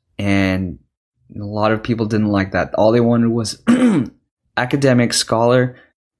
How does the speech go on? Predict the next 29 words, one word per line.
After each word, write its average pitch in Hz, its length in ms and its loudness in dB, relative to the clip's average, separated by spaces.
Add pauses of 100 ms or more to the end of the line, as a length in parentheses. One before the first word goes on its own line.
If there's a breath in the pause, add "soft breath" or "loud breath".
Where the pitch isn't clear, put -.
do 123 140 2
what 131 120 2
you 131 120 2
have 120 140 0
to 123 60 -4
do, 113 260 2
tell 113 340 0
'em 117 240 -2 (160)
the, 98 480 0
you 92 100 -8
know, 87 240 -10 (240)
judicial 113 440 0
system 107 440 0
or 98 60 -2
something 101 320 -2
like 98 140 -2
that, 98 260 0 (420 soft breath)
and 98 260 -4
keep 113 280 -2 (640)
walking 104 540 2
it 101 100 2
all 101 380 0
along. 92 360 -2
But - 360 -6
his 156 280 -2
approach 117 480 -2
was 101 580 0 (760)
more 107 760 0 (180)
different. 92 460 -6